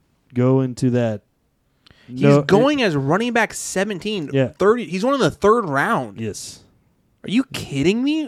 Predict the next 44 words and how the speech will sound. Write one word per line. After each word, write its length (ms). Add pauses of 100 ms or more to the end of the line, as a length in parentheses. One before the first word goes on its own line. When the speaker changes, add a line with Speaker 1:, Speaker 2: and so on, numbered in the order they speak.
Speaker 2:
I 60
Speaker 1:
I 20
Speaker 2:
would 160
Speaker 1:
thi-, 100
I 40
Speaker 2:
love 180
Speaker 1:
think 80
I 40
Speaker 2:
Zeke 80
Speaker 1:
picked 100
Speaker 2:
in 40
the 80
Speaker 1:
him 60
Speaker 2:
third 200
round. 320
Speaker 1:
in 140
the 80
last 300
mock 320
we 80
did. 160
I 40
think 160
I 80
picked 220
him 80
up 120
in 80
the 60
fourth 380
round. 200
Speaker 2:
Yeah. 280 (640)
Like, 120
I 160
would 180
love 300
that. 120
That's 220
not 160
a 40
problem 320
at 60
all. 320
Speaker 1:
Yeah. 300